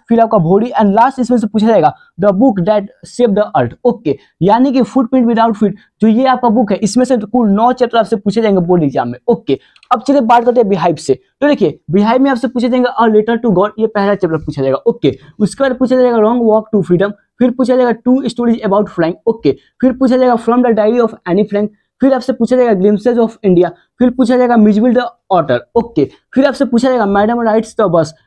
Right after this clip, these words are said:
and फिर पूछा जाएगा The Salmon at Benares। ओके, and लास्ट आपसे इस चैप्टर का, इस बुक का पूछा जाएगा The Proposal। ओके, यानी कि Beehive से भी आपके नौ चैप्टर पूछे जाएंगे। ओके,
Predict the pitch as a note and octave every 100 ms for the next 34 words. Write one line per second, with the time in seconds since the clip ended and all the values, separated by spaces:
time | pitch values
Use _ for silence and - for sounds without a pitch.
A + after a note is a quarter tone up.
0 | - G#3 G#3+ A#3 B3+ C4 A#3+ A#3+ A3+ A3
1 | - A3 B3 A3+ G#3 F3 F3+ E3+ C3+ -
2 | - E3+ - B2+ - - - A#3+ - E3
3 | A3 C4+ C4 B3+ A#3 - A#3 B3 A#3+ A#3
4 | - F3 C#4 B3+ A#3 G#3+ A#3 A3 G#3+ G3+
5 | G3 E3 D#3 C#3 B2+ - A#3+ A#3 D3 C3
6 | _ - F3 A#3 C4+ C4 A#3 G3 A3+ A3
7 | - C4 A#3+ B3 A#3 A3 A3+ A3 F#3+ F#3+
8 | F3 E3 C#3 C3 - B3 B3 C#3+